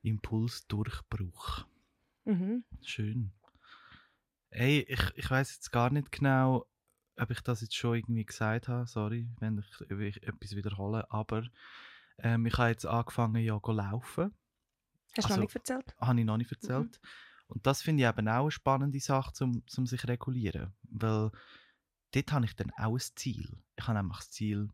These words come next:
Speaker 1: ich laufe einmal um den Rotsee herum. Und wenn ich das gemacht habe, dann hat das wie auch einen Purpose gehabt und ich habe, ich glaube, dort ist das fast ein bisschen vergleichbar mit dem Abmachen mit jemandem für einen Purpose zum Durchbrechen.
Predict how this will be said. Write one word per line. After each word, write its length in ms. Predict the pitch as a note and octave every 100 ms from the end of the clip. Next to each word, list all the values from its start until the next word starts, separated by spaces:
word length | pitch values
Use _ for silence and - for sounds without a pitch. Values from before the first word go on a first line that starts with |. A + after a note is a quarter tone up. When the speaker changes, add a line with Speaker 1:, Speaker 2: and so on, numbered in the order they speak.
| -
Speaker 1:
ich 100 | -
laufe 260 | G#2+ G#2 G#2+
einmal 220 | A2 C3
um 100 | C3+
den 100 | A2+
Rotsee 340 | A#2 - -
herum. 300 | C3 A2 G2+ - _ _ _ _ _ _ - - _ _ -
Und 160 | A2
wenn 80 | A2+
ich 100 | A2
das 300 | - G#2 -
gemacht 460 | - A2 A#2+ - B2
habe, 360 | A2 G#2+ G2+ - _ _
dann 180 | A2+ G#2+
hat 140 | A2
das 180 | G#2+ G#2
wie 160 | A2 -
auch 300 | G#2 G#2 B2+
einen 200 | B2+ B2 -
Purpose 580 | A#2 A2+ - C#3 B2+ -
gehabt 600 | A#2 A2 A2+ B2 A#2+ -
und 180 | G#2+
ich 140 | G2 -
habe, 220 | G#2+ G2+ - - - - -
ich 60 |
glaube, 180 | - A2+
dort 340 | - B2+ - A#2+
ist 200 | G2+ -
das 120 | -
fast 280 | - G#2+ B2
ein 140 | -
bisschen 120 | - B2
vergleichbar 760 | G#2 - A2 C#3 - C#3 A#2+
mit 220 | A#2+ A#2+
dem 360 | A#2+ A#2 A#2 A2+
Abmachen 600 | A2+ A2 B2 A#2 - A#2
mit 140 | A#2 G#2+
jemandem 600 | A2 - G#2+ G#2+ G#2 G#2
für 140 | G#2+
einen 160 | G#2 -
Purpose 440 | A2 G#2+ - -
zum 200 | - G#2
Durchbrechen. 680 | G#2+ - G#2 F#2+ - G2+